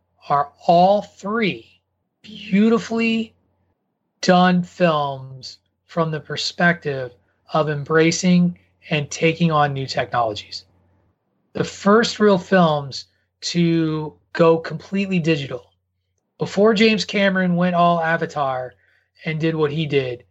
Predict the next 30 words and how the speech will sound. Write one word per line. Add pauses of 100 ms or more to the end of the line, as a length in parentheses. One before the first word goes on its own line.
(160)
George
Lucas
paved
the
way. (100)
And
if
it's
not
for
Industrial
Light
and
Magic, (260)
who
knows
where
we
are
in
the
world
of
special
effects? (600)
Do
we
have
Weta
Digital